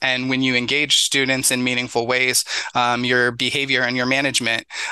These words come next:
uh, tends to be a little bit easier, uh, and so you run into fewer of those issues. But at the same point, if you are not really careful and consistent with the way that you are implementing and utilizing technology in the classroom, you ac-, you actually tend to exacerbate those problems, right?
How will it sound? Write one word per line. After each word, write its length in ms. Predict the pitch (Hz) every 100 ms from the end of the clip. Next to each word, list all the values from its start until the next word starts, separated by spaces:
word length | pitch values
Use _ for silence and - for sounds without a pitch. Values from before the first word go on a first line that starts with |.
| -
uh, 320 | 110 107 110
tends 300 | - 131 123
to 100 | -
be 120 | 123 120
a 80 |
little 160 | 123 120
bit 160 | 120 127
easier, 420 | 123 117 110 110 - - -
uh, 320 | 117 113 107
and 160 | 120 127
so 120 | 139
you 100 | 127
run 160 | 131 131
into 220 | 131 131
fewer 320 | - 131 120
of 80 | 113
those 200 | 123 110
issues. 300 | 170 127 117
But 120 | 120
at 80 | 117
the 80 | -
same 280 | - 127 120
point, 380 | 175 160 131 -
if 220 | - 143 143
you 180 | 147
are 140 | 139 135
not 440 | 123 120 120 127
really 300 | 160 160 147
careful 560 | - 151 151 151 147 131
and 160 | 123
consistent 640 | - 120 - 165 - 127 - - - -
with 280 | 143 165 156
the 100 | 135
way 380 | 127 123 131 123
that 160 | 120
you 180 | 120 123
are 120 | 120
implementing 520 | 120 117 117 113 113 113
and 120 | 113
utilizing 480 | 117 117 113 117 113
technology 420 | 113 117 110 117
in 80 | 117
the 60 |
classroom, 420 | 110 113 - 123 - -
you 160 | 160
ac-, 200 | 143 - -
you 220 | 143 135
actually 420 | 147 - 147 127
tend 240 | 113 127 123
to 180 | 127 117
exacerbate 640 | 113 123 156 127 113 117
those 180 | 120 -
problems, 480 | 120 - - -
right? 220 | 120 120